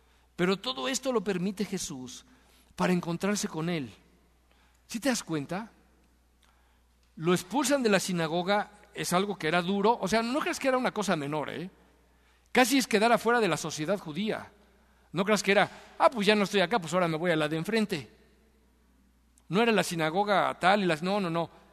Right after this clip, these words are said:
Era quedar fuera de la sociedad judía. Perdías muchas cosas.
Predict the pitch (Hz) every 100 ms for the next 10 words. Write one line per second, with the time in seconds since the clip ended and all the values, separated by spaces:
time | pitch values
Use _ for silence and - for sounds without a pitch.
0 | - 175 226 - 180 202 - 170 190 196
1 | 175 147 - 139 - 135 147 151 - 131
2 | 147 131 98 - _ _ _ _ _ _
3 | _ _ 139 143 185 180 202 220 190 175
4 | 175 - 139 110 -